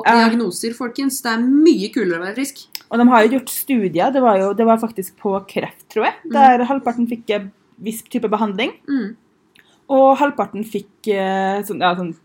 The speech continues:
Speaker 2: Ja, en eller annen
Speaker 1: sukkerpiller eller
Speaker 2: placebo-type.
Speaker 1: placebo-drit, liksom.
Speaker 2: Mm.
Speaker 1: Og det var, altså, sånn, så klart ble det jo friskere på det vanlige, men de så framgang fra perioden ingen gikk på noe, til perioden de gikk på,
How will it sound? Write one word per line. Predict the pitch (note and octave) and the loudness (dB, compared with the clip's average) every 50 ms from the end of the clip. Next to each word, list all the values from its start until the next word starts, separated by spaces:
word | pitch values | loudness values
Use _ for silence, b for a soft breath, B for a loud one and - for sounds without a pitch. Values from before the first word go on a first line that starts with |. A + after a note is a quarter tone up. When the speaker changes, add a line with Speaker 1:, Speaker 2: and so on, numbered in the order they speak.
| _ - | _ -10
Speaker 2:
Ja, | - A3 | -8 -6
en | G#3+ | -2
eller | G3 F3+ F3 | 0 0 0
annen | F3+ | 0
Speaker 1:
sukkerpiller | F#3+ F#3 E3+ E3 D#3+ D#3 D3+ D3+ | 0 0 0 2 2 2 2 2
eller | D3 C#3 | 0 0
Speaker 2:
placebo-type. | D3 D3+ F#3+ F#3 - G#3 F3+ E3 | -2 -4 -4 -2 2 2 2 2
Speaker 1:
placebo-drit, | - D3+ D3 D#3 D#3+ D#3 | 0 -2 -4 -4 -6 -6
liksom. | - G#2 E3+ - A3+ C#4 G4+ | -6 -8 -4 -2 -4 -4 -4
Speaker 2:
Mm. | A3 A3+ G#3+ F#3+ G3+ B B B B B B B B _ _ _ - | -8 -10 -12 -12 -14 B B B B B B B B _ _ _ 0
Speaker 1:
Og | B3 C4 | 2 2
det | B3+ B3 A3+ | 4 4 6
var, | A3+ G#3+ G#3 G3+ G3+ G3 - - _ _ - - - - _ _ _ _ _ _ - | 6 6 8 8 6 6 4 -2 _ _ -18 -16 -16 -18 _ _ _ _ _ _ -4
altså, | A3+ A#3 G#3+ | -2 -2 0
sånn, | - A3 G3+ - | 0 -2 -4 -6
så | - - | -10 -6
klart | - A#3 G#3+ G3+ G#3 | 0 2 2 2 2
ble | A3+ G3+ | 2 2
det | F3+ F3 | 2 2
jo | F3 F3 - G#3 | 0 -2 -4 -6
friskere | G3+ - - - F#3 E3+ F3+ F3+ | -6 -6 -8 -6 -4 -4 -4 -6
på | - - F#3+ F3+ F3+ F3 F3 E3+ E3+ D3 | -6 -4 -2 0 0 0 0 -2 -2 -4
det | F3+ G3+ | -2 0
vanlige, | G#3 G#3+ G#3+ G#3 A3 D#4+ F4 - _ - | 0 0 0 0 -2 -4 -4 -6 _ -6
men | A3+ A#3 | -2 0
de | A#3+ A#3 A3+ | 0 0 0
så | A#3 A3+ A3 | -2 -4 -4
framgang | A3+ A#3+ A#3 A#3 A#3 A3 F#3 F3+ G#3 B3+ C4 - b b b b b b b b b b b _ | 0 0 0 0 0 0 0 0 0 -2 -6 -6 b b b b b b b b b b b _
fra | - A#3+ A#3 | 0 0 0
perioden | A#3 B3+ A3+ G3+ G#3+ G#3 G3 G3 | 2 2 2 4 4 2 2 -2
ingen | F3+ G#3 G#3 G3 F3+ | -6 -6 -6 -4 -6
gikk | E3 E3 - | -6 -8 -8
på | - F3 | -10 -10
noe, | E3+ F3+ - G#3 - - - _ | -10 -6 -4 -2 -2 -4 -4 _
til | - B3 G3+ F#3+ F#3+ | -6 -4 -4 -4 -4
perioden | G#3+ F#3+ G3 G3+ F#3+ | -4 -4 -4 -4 -4
de | F3+ F3 F3+ F3+ | -4 -4 -4 -4
gikk | F3+ | -4
på, | - F#3 F3+ F#3 | -4 -4 -4 -4